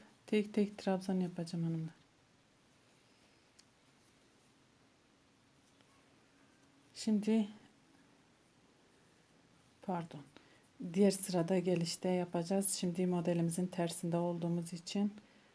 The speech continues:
bunu unuttum hanımlar, kusura bakmayın. Bir, iki zincir. Dönüşte bunu yapalım. Şimdi modelimizin tersindeyiz. Ters düşmesin trabzanlarımız.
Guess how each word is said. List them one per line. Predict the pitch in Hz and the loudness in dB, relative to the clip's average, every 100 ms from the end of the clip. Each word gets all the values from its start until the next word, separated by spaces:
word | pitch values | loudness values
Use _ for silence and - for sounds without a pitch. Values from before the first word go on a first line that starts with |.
| _ - | _ -8
bunu | 196 185 185 185 | -2 0 -2 -2
unuttum | 196 190 180 180 - 190 | -2 0 0 -4 -4 -2
hanımlar, | 196 190 190 190 196 - - | 0 0 0 0 -2 -4 -14
kusura | - 185 180 | -10 -4 -2
bakmayın. | 185 185 196 202 208 208 - - - - - - _ - | -4 -4 -2 0 0 -6 -20 -20 -20 -20 -20 -20 _ 2
Bir, | 208 214 214 - - | 6 6 2 -12 -6
iki | 190 - 202 196 | -6 0 2 4
zincir. | 208 202 208 214 - - - - - - - _ - - | 6 6 6 2 0 -14 -20 -20 -20 -20 -20 _ -20 2
Dönüşte | 208 208 208 - 208 | 6 8 6 6 4
bunu | 208 202 | 6 8
yapalım. | 214 208 208 214 220 233 - - - - | 8 4 4 4 6 2 0 -20 -20 -6
Şimdi | - 214 220 | 2 6 8
modelimizin | 214 214 202 196 196 | 8 8 6 6 4
tersindeyiz. | 196 214 214 220 214 233 226 | 4 4 4 4 6 6 6
Ters | - 208 - - | 2 2 0 0
düşmesin | 208 208 185 180 - 208 214 - | 0 2 2 2 2 4 4 2
trabzanlarımız. | 185 175 175 175 170 165 165 165 | 2 2 2 2 2 2 0 -2